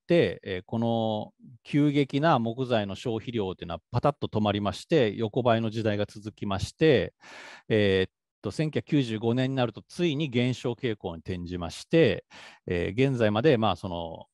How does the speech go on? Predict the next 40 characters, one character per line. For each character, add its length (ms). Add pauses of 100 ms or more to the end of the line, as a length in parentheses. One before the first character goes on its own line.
(180)
木 240
材 180
の 80
消 200
費 120
量 160
と 100
い 20
う 40
の 80
は 260 (220)
輸 100
入 280
国 200
産 240
に 80
関 160
わ 120
ら 60
ず 60
減 220
少 140
傾 220
向 200
に 180 (140)
な 80
っ 40
て 140
し 180
ま 140
い 60
ま 100
し 140
た。 160 (1700)
と 140
い 100
う 80
こ 140
と 100
で、 400